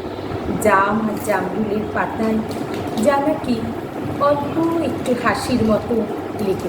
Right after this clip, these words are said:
থাকে। আমরা কেউ মাস্টার হয়েছি, কেউ ডাক্তার, কেউ উকিল। অমলকান্তি রোদ্দুর হতে পারেনি। সে এখন অন্ধকার একটা ছাপাখানায় কাজ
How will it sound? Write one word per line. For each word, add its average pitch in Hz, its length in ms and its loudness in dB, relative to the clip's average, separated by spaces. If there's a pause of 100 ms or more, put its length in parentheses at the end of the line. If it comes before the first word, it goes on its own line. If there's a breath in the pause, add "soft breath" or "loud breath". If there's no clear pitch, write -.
থাকে। - 1120 -2
আমরা 330 200 4 (100)
কেউ 403 160 4
মাস্টার 240 460 0 (120)
হয়েছি, 262 480 0 (400)
কেউ 233 280 4
ডাক্তার, 202 500 0 (580)
কেউ 330 140 2
উকিল। 202 440 0 (840)
অমলকান্তি 226 760 2 (640)
রোদ্দুর 240 520 0 (180)
হতে 170 300 0
পারেনি। 175 600 0 (800)
সে 330 180 2
এখন 294 520 2 (540)
অন্ধকার 285 840 2
একটা 262 260 -2 (120)
ছাপাখানায় 220 640 2 (440)
কাজ - 280 0